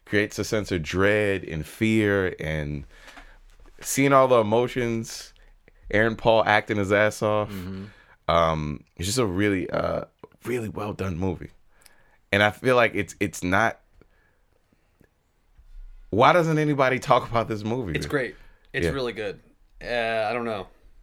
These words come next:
Speaker 1: Why doesn't, I, I was like, wha-, I saw it and
Speaker 3: Well,
Speaker 1: I
Speaker 3: it,
Speaker 1: was
Speaker 3: it, like, one of,
Speaker 1: floored,
Speaker 3: it was
Speaker 1: man.
Speaker 3: like one of those things that, like, got such a, like, rolled out limited release. It
Speaker 1: Yeah,
Speaker 3: never
Speaker 1: I think that's
Speaker 3: really
Speaker 1: what it was.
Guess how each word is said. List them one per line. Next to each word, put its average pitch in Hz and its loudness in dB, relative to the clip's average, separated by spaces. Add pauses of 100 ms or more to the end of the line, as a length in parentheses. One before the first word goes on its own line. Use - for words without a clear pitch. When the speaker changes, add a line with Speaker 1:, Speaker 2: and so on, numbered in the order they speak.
(360)
Speaker 1:
Why 156 8
doesn't, 202 4
I, 135 4
I 151 4
was 226 -8
like, 247 2
wha-, 240 -2 (100)
I - 6
saw 175 4
it 196 0
and 151 0
Speaker 3:
Well, 156 2
Speaker 1:
I 151 4
Speaker 3:
it, 139 0
Speaker 1:
was 208 4
Speaker 3:
it, 202 0
like, 202 2
one 208 0
of, 202 -2
Speaker 1:
floored, 147 6
Speaker 3:
it 185 2
was 185 0
Speaker 1:
man. 196 4
Speaker 3:
like 190 0
one 190 0
of 185 -2
those 170 -2
things 156 -2
that, 143 0
like, 127 0
got 120 -2
such - -4
a, 131 -4
like, 117 -2
rolled 117 0
out 113 0
limited 113 -2
release. 104 -8
It 107 0
Speaker 1:
Yeah, 131 6
Speaker 3:
never 107 -6
Speaker 1:
I 110 6
think 147 4
that's 139 0
Speaker 3:
really 123 4
Speaker 1:
what 113 4
it 95 2
was. 80 -8